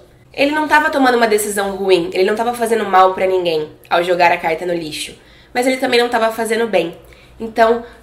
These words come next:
quando a presença da Eleanor em partículas toca ele, ele sente a vibração de uma pessoa boa e do lugar bom,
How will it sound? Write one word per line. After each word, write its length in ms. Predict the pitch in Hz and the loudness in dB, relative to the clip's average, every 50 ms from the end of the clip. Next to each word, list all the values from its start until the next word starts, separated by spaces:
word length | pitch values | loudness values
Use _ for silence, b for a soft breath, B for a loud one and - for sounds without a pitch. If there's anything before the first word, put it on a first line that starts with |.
| B - | B -2
quando 300 | - 262 262 277 285 277 | 2 2 2 4 4 2
a 180 | 277 269 240 240 | 2 2 0 0
presença 600 | 240 240 240 233 226 226 240 262 285 277 294 269 | 2 2 4 4 4 4 0 0 -2 -2 -4 -2
da 200 | 254 247 240 220 | 0 2 2 2
Eleanor 500 | 208 196 185 175 175 170 160 165 170 - - - _ _ | 2 2 2 0 0 -2 -4 -6 -8 -10 -18 -20 _ _
em 140 | - - 208 | -10 -8 -6
partículas 960 | 208 214 208 208 214 208 - - 233 233 - 196 175 165 - - - - b b b b b b _ _ _ | -2 -2 0 -2 -2 -4 -4 -4 -4 -4 -4 -6 -6 -6 -6 -8 -10 -14 b b b b b b _ _ _
toca 400 | - 240 240 269 262 - 220 190 | 2 2 4 2 2 0 0 2
ele, 460 | 185 196 214 208 202 180 117 - - - - - - _ _ _ _ _ - | 4 4 4 4 2 0 -4 -8 -12 -18 -20 -20 -20 _ _ _ _ _ -6
ele 220 | - 190 190 196 196 | -2 0 0 0 -2
sente 480 | 196 - - 254 233 247 269 269 269 | -4 -4 0 2 2 2 2 2 2
a 80 | 240 226 | 2 2
vibração 640 | 214 202 190 196 190 190 190 - - 226 214 214 220 | 2 2 2 0 -2 -4 -4 -4 -2 0 0 0 0
de 80 | 220 208 | -2 -4
uma 140 | 202 190 | -4 -4
pessoa 400 | 190 202 185 185 - 202 190 196 | -4 -6 -6 -6 -6 -6 -6 -6
boa 500 | 196 196 185 185 180 170 165 165 160 B B B B B B | -4 0 2 4 4 4 2 -2 -4 B B B B B B
e 60 | - | -4
do 100 | - 190 | 0 0
lugar 400 | 185 175 175 175 170 170 165 165 | 0 2 2 2 2 2 0 2
bom, 360 | 170 180 190 190 190 190 190 | 4 4 4 4 2 -2 -6